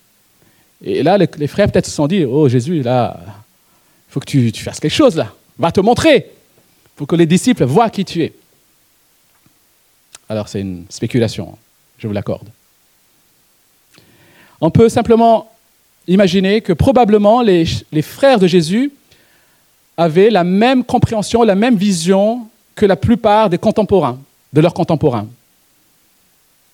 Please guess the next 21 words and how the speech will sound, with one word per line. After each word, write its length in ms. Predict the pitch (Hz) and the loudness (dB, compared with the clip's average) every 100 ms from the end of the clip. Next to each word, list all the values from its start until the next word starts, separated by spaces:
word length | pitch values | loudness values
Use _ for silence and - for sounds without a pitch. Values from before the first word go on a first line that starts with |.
| _ _ _ _ _ _ _ _ _ | _ _ _ _ _ _ _ _ _
Ils 160 | 208 202 | 2 2
ont 60 | |
vu 160 | 233 277 | 4 6
les 80 | 247 | 6
miracles 300 | 208 202 180 | 4 0 0
de 100 | 160 | 0
Jésus. 300 | 147 117 110 - _ _ _ _ _ _ _ _ _ _ _ _ _ _ _ - | 2 0 -4 -10 _ _ _ _ _ _ _ _ _ _ _ _ _ _ _ -6
Ils 160 | 123 | -2
ont 60 | 143 | -2
côtoyé 460 | - 240 254 320 262 | 0 0 0 0 0
Jésus. 340 | 180 131 107 _ _ _ _ - | 0 0 -6 _ _ _ _ -4
Ils 100 | 170 | 0
savent 240 | - 233 | 2 0
que 80 | - | 0
Jésus 220 | 165 180 | 2 2
est 120 | 226 220 | 2 2
un 80 | |
homme 120 | 214 220 | 0 0
extraordinaire. 640 | 202 - 220 208 247 175 - _ _ _ _ - | -4 0 0 2 2 0 -2 _ _ _ _ -2
Peut-être 360 | 226 254 - | 0 0 2
même 520 | 240 320 262 131 101 | 4 4 4 2 -2